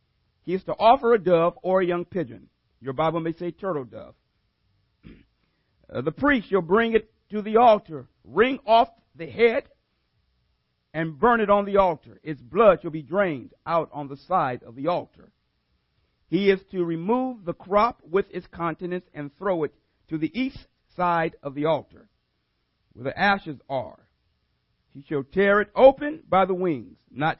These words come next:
severing it completely. And then the priest shall burn it on the wood that is on the fire on the altar. It is a burnt offering, an offering made by fire, an aroma pleasing to the Lord.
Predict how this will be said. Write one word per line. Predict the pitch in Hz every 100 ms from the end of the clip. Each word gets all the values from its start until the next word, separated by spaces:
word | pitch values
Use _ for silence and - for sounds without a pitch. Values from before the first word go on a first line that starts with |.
| _
severing | 175 185 185 185 170
it | 170 -
completely. | 143 - 160 90 - - _ _ _ _ _ _ _ _ _
And | 98
then | 135
the | 127
priest | - 185 147 -
shall | 131
burn | 113 180 147
it | 113 _
on | 135 131
the | 120
wood | 123 175 151 113 - 104
that | 131
is | 123 -
on | 135 139 131
the | 117 -
fire | 180 151 110 104
on | - 117
the | 123 151
altar. | 185 131 _ - _ _ _ _ _ _ _ _ _
It | 104
is | 113
a | 110
burnt | 135 143
offering, | 139 131 - 101 85 90
an | 92
offering | 139 147 135 131 123
made | 123 113
by | 113 113 -
fire, | 151 104 92 98 _ _ _ _ _ _
an | 107
aroma | 110 139 123 110
pleasing | - 127 120 98 98 - _ _ _ _ _ _ _
to | 107
the | 110
Lord. | 135 151 113 -